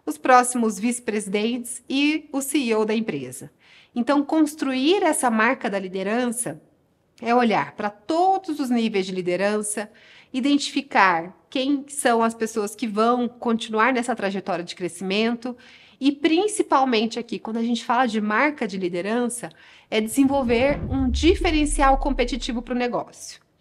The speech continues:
O que que é isso na prática? Se a gente fosse pensar,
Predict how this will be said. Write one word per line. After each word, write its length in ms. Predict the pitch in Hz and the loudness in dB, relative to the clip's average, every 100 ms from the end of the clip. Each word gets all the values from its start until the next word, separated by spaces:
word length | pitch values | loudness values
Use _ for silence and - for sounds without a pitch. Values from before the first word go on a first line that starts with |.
| _ | _
O 240 | _ _ _ | _ _ _
que 100 | 494 | -4
que 120 | 494 | 2
é 80 | 302 | 2
isso 200 | 247 254 | 0 -2
na 140 | 214 | -4
prática? 560 | 226 165 131 - - - _ _ _ _ | -2 -4 -4 -10 -20 -20 _ _ _ _
Se 100 | - | -6
a 40 | 330 | -4
gente 200 | 440 - | -4 -2
fosse 260 | 349 339 | -2 -2
pensar, 680 | - 254 254 - 151 143 | -2 -2 -2 0 -2 -2